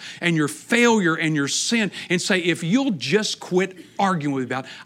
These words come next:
I can be depended on to do the right thing, which is to forgive, let it go, and to cleanse us from all unrighteousness."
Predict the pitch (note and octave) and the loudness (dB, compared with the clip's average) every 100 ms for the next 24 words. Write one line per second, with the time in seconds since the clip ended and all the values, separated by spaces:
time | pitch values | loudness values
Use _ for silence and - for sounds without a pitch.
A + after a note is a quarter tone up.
0 | _ F3 A3 G3+ F#3 D#3+ C#3+ C3+ - A#3+ | _ 2 2 2 2 2 2 -2 2 6
1 | A#3 D#3 C#3 C3+ D3+ D3+ C#3 C3+ D#3+ G#3+ | 6 4 0 -2 -2 0 0 0 4 2
2 | G#3 D#3+ C#3+ - - F3+ F#3 - E3+ - | 2 -2 -2 -6 0 2 2 0 -2 0
3 | E3 - - D3+ B2 A2 D3 C3+ G#2 F#2+ | -2 -2 0 0 0 0 0 0 -4 -12
4 | - - - - _ _ _ _ _ _ | -18 -18 -20 -20 _ _ _ _ _ _
5 | _ _ _ _ _ - C3+ E3 C#3 A#2+ | _ _ _ _ _ -4 0 0 0 -2
6 | B2+ B2+ _ _ _ _ _ _ _ _ | -4 -6 _ _ _ _ _ _ _ _
7 | _ _ _ _ _ _ _ _ D3 C3 | _ _ _ _ _ _ _ _ -4 -2
8 | B2+ - F#3+ G#3 E3+ A#2+ A2+ - - - | -2 2 4 6 4 -2 -4 -4 -2 -4
9 | - _ _ _ _ _ _ _ - C3 | -10 _ _ _ _ _ _ _ -6 -4
10 | C3+ C#3 C3 A2 G2+ - - - - - | -2 -4 -6 -10 -14 -16 -18 -18 -18 -20
11 | - | -20